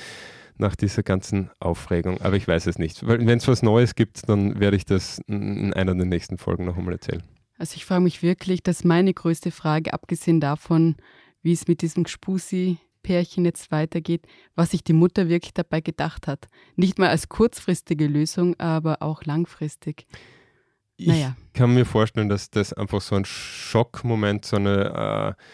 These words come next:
Speaker 1: Verzweiflungstat vielleicht war, dass
Speaker 2: Eine
Speaker 1: er in dem, in, in,
Speaker 2: Kurzschlussreaktion.
Speaker 1: einfach eine kur-, eine klassische Kurzschlussreaktion, vielleicht auch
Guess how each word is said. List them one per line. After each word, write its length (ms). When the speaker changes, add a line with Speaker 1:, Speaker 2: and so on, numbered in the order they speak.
Speaker 1:
Verzweiflungstat 920
vielleicht 380
war, 140
dass 180
Speaker 2:
Eine 100
Speaker 1:
er 100
in 60
dem, 160
in, 40
in, 60
Speaker 2:
Kurzschlussreaktion. 640
Speaker 1:
einfach 280
eine 120
kur-, 300
eine 120
klassische 460
Kurzschlussreaktion, 1700
vielleicht 540
auch 260